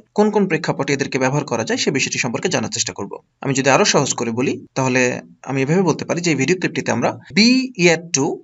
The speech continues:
এটির ব্যবহার দেখার চেষ্টা করব। কোনো কাজ এখনো করা হয়নি কিন্তু ভবিষ্যতে করা হতে পারে এরকম বোঝাতে be yet to ব্যবহার করা হয়। আমি আবার বলছি, কোনো কাজ এখনো করা হয়নি,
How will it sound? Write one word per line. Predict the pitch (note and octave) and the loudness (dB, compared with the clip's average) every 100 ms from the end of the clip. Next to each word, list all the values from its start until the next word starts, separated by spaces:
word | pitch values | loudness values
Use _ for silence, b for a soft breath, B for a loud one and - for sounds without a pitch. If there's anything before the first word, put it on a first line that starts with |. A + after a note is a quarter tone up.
| _ | _
এটির | F#3 C3+ D#3+ - _ | 0 2 -2 -6 _
ব্যবহার | C#3 D#3+ F3+ E3+ G3 | 2 4 4 2 0
দেখার | C3+ B2+ | 0 -4
চেষ্টা | - B2 B2 | -6 -4 -4
করব। | B2+ A#2+ - _ _ | -6 -8 -12 _ _
কোনো | B3+ C#4+ | 4 4
কাজ | G#3+ F2+ F3 - - | 2 2 2 0 0
এখনো | G#3 - B3 | -2 0 -2
করা | A#3+ C#3+ A#2+ | 2 2 2
হয়নি | A2 G2+ - - - | -2 -4 -8 -14 -6
কিন্তু | D#3+ D#3 | -2 2
ভবিষ্যতে | D#3 E3 A#3+ - | 2 2 -2 -2
করা | - G3 | 4 4
হতে | F#3 C#3 - | 4 -2 -4
পারে | - F#2 - _ | -4 -6 -8 _
এরকম | F3+ F#3 E3+ | 0 2 0
বোঝাতে | B2 B2 B2+ - | 0 0 0 0
be | A#3+ D3+ A3 C4 F3 | 0 4 4 4 2
yet | E3 | 2
to | E3+ | 2
ব্যবহার | D#3 A#2 A#2 | 0 0 -2
করা | F#2+ A#2 | -4 -6
হয়। | - - | -8 -8
আমি | - C3 | -2 0
আবার | A#2+ | 2
বলছি, | B2 B2 - D#4 - | 0 0 0 -2 -2
কোনো | G3+ A#3 | 4 4
কাজ | A3+ F#3+ G#3 | 4 2 2
এখনো | - D3+ - A3+ | -2 -2 0 -2
করা | A3+ C#3+ C3 | 2 2 2
হয়নি, | A2+ A2+ C4+ | -2 -2 -4